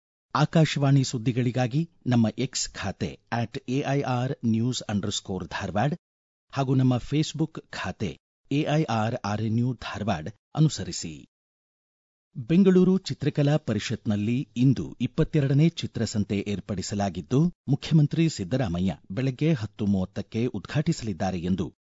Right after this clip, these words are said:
ಪ್ರವಾಸೋದ್ಯಮ ಖಾತೆ ಸಚಿವ ಎಚ್ ಕೆ ಪಾಟೀಲ್ ತಿಳಿಸಿದ್ದಾರೆ. ಚಿತ್ರಕಲಾ ಪರಿಷತ್ನಲ್ಲಿ ಆಯೋಜಿಸಿದ್ದ ಚಿತ್ರಕಲಾ ಸಮ್ಮಾನ್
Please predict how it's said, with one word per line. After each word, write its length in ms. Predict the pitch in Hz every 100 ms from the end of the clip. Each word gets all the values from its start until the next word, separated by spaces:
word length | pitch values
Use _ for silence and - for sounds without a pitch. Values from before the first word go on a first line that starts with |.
| -
ಪ್ರವಾಸೋದ್ಯಮ 640 | 135 156 156 160 160 160
ಖಾತೆ 380 | 160 - 107 107
ಸಚಿವ 300 | - - 98
ಎಚ್ 360 | 131 123 - -
ಕೆ 140 | 92
ಪಾಟೀಲ್ 500 | - 92 - 107 - -
ತಿಳಿಸಿದ್ದಾರೆ. 640 | 156 - 85 92 90 82 - _ _ _ _ _
ಚಿತ್ರಕಲಾ 460 | 170 - 170 170 165
ಪರಿಷತ್ನಲ್ಲಿ 640 | 156 139 147 - 131 135
ಆಯೋಜಿಸಿದ್ದ 720 | 131 117 120 117 120 - 101 139 160 _ _
ಚಿತ್ರಕಲಾ 500 | 135 - 151 147 143
ಸಮ್ಮಾನ್ 560 | 156 - 107 110 120